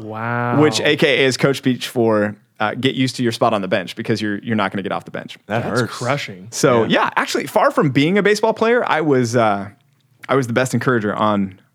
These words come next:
Speaker 2: my high school baseball team.
Speaker 1: Did he say that with a smile?
Speaker 2: He did. He was a
Speaker 1: Ooh.
Speaker 2: very nice guy.
Speaker 3: You shoulda
Speaker 2: Very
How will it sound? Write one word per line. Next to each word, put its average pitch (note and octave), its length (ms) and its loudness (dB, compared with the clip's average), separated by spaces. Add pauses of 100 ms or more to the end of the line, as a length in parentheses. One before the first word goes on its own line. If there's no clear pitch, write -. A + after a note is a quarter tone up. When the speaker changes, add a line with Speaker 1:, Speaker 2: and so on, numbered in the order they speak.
(120)
Speaker 2:
my G#2 120 -2
high G#2+ 120 -2
school G2+ 180 -4
baseball G2+ 280 -6
team. - 220 -14
Speaker 1:
Did E3 160 -8
he A#3+ 80 -6
say B3 140 -6
that G3+ 100 -8
with D3 100 -12
a B2+ 60 -12
smile? A#2 500 -10
Speaker 2:
He D3 180 2
did. A#2 460 0
He C3+ 100 0
was D#3+ 120 2
a A#2+ 60 4
Speaker 1:
Ooh. - 20 2
Speaker 2:
very C#3+ 240 2
nice A#2+ 220 -2
guy. A2+ 340 -2
Speaker 3:
You - 80 -12
shoulda A2+ 180 -6
Speaker 2:
Very G2 140 0